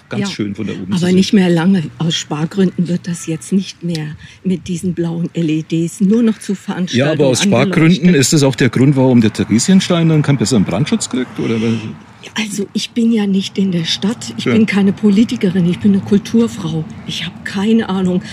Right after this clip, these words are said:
Speaker 2: was die Stadtspitze meint, was mit dem Wahrzeichen der Stadt Hof passiert.
Speaker 1: Mhm.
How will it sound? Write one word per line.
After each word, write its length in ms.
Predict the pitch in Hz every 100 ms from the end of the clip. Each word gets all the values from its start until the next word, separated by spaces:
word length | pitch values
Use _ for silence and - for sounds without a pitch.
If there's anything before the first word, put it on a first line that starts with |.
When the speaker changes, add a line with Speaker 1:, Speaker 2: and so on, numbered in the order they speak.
| -
Speaker 2:
was 220 | 180 170
die 100 | -
Stadtspitze 840 | 165 - 220 - - 220 - 202 175 - - -
meint, 640 | 190 185 214 233 226 - -
was 360 | 185 190 -
mit 180 | 202 190
dem 180 | 185 170
Wahrzeichen 640 | 170 208 - 214 202 214
der 140 | 185 190
Stadt 340 | - 156 160
Hof 260 | 277 311 -
passiert. 440 | 180 - 226 131
Speaker 1:
Mhm. 120 | 135